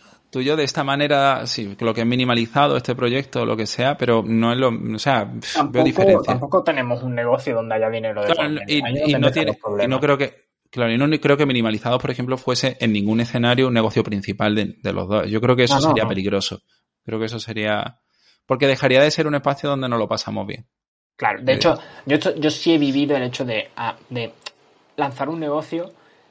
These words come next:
Speaker 2: partiendo de una amistad no de negocios. <laughs> O sea, entiéndase de somos colegas, tres colegas, cuatro colegas, y de pronto decimos, "Vamos a montar un proyecto".
Speaker 1: Mm.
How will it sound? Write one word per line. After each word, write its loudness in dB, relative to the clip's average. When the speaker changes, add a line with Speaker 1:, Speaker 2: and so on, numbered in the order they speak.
Speaker 2:
partiendo -2
de -6
una -6
amistad -6
no -4
de -8
negocios. -12
<laughs> -10
O 0
sea, 2
entiéndase 0
de 0
somos -6
colegas, 4
tres -8
colegas, 0
cuatro -4
colegas, 4
y -4
de 0
pronto -6
decimos, -6
"Vamos -2
a -4
montar -2
un -8
proyecto". -12
Speaker 1:
Mm. 4